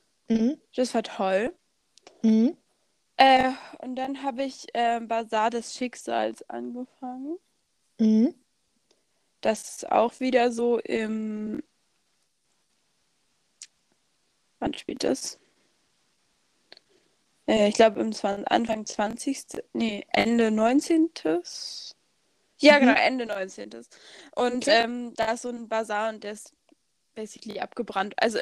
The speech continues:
Speaker 2: naja, es ist, es ist, ich glaub, es ist ganz gut. Ich habe erst die erste Folge geguckt, aber ich glaub, es ist wirklich gar nicht so schlecht.
Speaker 1: Okay.
Speaker 2: Ja.
Speaker 1: Ähm, ich hab gefühlt relativ viel geguckt. Deswegen, ich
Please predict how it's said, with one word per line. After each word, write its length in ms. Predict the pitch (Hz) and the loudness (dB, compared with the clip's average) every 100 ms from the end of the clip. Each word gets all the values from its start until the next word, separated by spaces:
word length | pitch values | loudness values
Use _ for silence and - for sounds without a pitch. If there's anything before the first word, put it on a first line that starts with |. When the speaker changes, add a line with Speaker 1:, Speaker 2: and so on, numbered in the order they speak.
| - | -2
Speaker 2:
naja, 220 | - 262 247 | 4 6 6
es 100 | 247 | 2
ist, 80 | 254 | -2
es 340 | - 233 - | -2 -4 -12
ist, 280 | 233 - _ _ | -16 -20 _ _
ich 140 | - | -2
glaub, 180 | 269 277 | 0 0
es 80 | 269 | -6
ist 80 | |
ganz 140 | 240 - | -14 -14
gut. 140 | 240 | -12
Ich 80 | - | -8
habe 100 | 220 | -6
erst 160 | 233 - | -6 -8
die 60 | |
erste 400 | 196 226 - 208 214 _ _ _ | -6 -6 -8 -12 -14 _ _ _
Folge 320 | 269 254 226 | -4 -4 -4
geguckt, 360 | 240 233 220 - | -8 -8 -6 -6
aber 100 | 220 | -6
ich 60 | |
glaub, 160 | 233 214 | -6 -8
es 160 | 220 | -12
ist 160 | - - | -18 -18
wirklich 240 | - 202 | -16 -14
gar 140 | - 196 | -12 -12
nicht 120 | 208 | -12
so 120 | 214 | -12
schlecht. 300 | - - 214 _ _ _ - _ _ - | -8 -8 -8 _ _ _ -20 _ _ -8
Speaker 1:
Okay. 340 | 330 - 262 - _ _ _ _ _ _ _ _ - | -4 -2 -2 -4 _ _ _ _ _ _ _ _ -4
Speaker 2:
Ja. 240 | 233 214 - _ _ _ _ _ _ _ _ _ _ _ _ _ _ _ _ _ _ 233 | 0 0 -2 _ _ _ _ _ _ _ _ _ _ _ _ _ _ _ _ _ _ 6
Speaker 1:
Ähm, 520 | 226 226 220 220 220 | 8 6 4 0 0
ich 180 | 247 - | -2 0
hab 200 | 339 - | -2 -2
gefühlt 400 | 226 - 302 294 | -12 4 4 4
relativ 360 | 247 247 233 214 | 2 2 -2 -6
viel 220 | - 170 | -6 -6
geguckt. 540 | 180 - 202 - - - - | -8 -4 -4 -4 -14 -20 -8
Deswegen, 240 | 190 214 202 | 2 4 4
ich 160 | - | 0